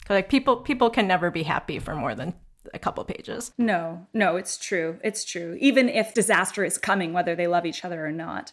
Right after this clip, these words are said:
Speaker 2: Ruth has a strong enough character that she could have kept them apart, I think, even if we had a little bit more
Speaker 1: Mm-hmm.
Speaker 2: of a sense that Tommy knew how much he was missing out on. I don't get enough of a sense that he knows what he's missing out on with Kathy. Like, he's,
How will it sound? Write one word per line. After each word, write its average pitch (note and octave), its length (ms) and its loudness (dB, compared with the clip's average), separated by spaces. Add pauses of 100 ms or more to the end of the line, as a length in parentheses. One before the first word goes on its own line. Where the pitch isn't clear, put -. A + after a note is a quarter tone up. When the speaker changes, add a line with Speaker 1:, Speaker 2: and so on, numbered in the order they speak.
Speaker 2:
Ruth C#4 400 2
has B3 160 2
a A#3 60 -6
strong F#3 280 2
enough F3+ 200 -2
character F3 320 0
that F3+ 160 -2
she G3+ 100 -6
could G3 280 -4
have G3 120 -2
kept - 220 -6
them F#3 100 -4
apart, F3+ 400 0
I F#3 160 4
think, A3 320 -8 (100)
even A3+ 300 0
if G3 240 -4
we G3+ 80 -2
had F#3+ 220 -6
a F3+ 180 -6
little F#3+ 160 -6
bit G3 100 -4
more F3+ 180 0
Speaker 1:
Mm-hmm. F3 80 0
Speaker 2:
of E3 100 -2
a - 20 -8
sense F3+ 600 0
that - 200 0
Tommy F3 400 -4 (160)
knew F#3+ 300 2
how F3 100 -2
much E3+ 220 -2
he F#3 60 -4
was F3 120 -6
missing - 340 -8
out - 140 -6
on. - 240 -8 (180)
I A3 60 2
don't A#3 240 4
get B3+ 80 0
enough A3+ 300 2
of G3+ 80 -6
a G#3 40 -2
sense G#3 280 -2
that F3+ 100 -6
he F3+ 140 -4
knows F#3+ 540 -4
what F3 120 -2
he's - 160 -6
missing - 320 -8
out - 140 -6
on - 340 -10
with F#3 180 -10
Kathy. - 560 -16
Like, F3+ 180 -2
he's, G3 280 -8